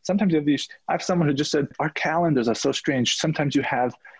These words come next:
like, six weeks to make it, seven weeks, because if it's not then, then it's gonna be after then. And if it's not then," so th-, we, we sometimes have these marathons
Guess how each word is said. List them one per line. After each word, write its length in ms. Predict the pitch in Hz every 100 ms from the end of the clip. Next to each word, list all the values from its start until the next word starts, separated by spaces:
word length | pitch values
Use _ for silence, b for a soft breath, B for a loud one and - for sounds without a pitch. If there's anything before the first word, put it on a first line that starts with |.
| B
like, 140 | - -
six 360 | - 202 -
weeks 240 | 214 196 -
to 80 | 123
make 180 | 120
it, 100 | 135
seven 400 | - - 196 190
weeks, 180 | 127 110
because 280 | - 123 120
if 100 | 107
it's 140 | 101
not 280 | 123 131 -
then, 360 | 220 247 233 202 B -
then 200 | 135 139
it's 140 | 127
gonna 200 | 151 151
be 380 | 151 160 165 165
after 340 | 160 160 -
then. 400 | 180 208 240 196
And 140 | 143 135
if 120 | -
it's 140 | -
not 180 | 147 151
then," 120 | 185 175
so 160 | - 147
th-, 140 | -
we, 200 | 139 135 135
we 140 | 127
sometimes 360 | - 139 135 -
have 180 | 127 120
these 160 | 113
marathons 1000 | 117 117 123 127 123 123 131 120 123 107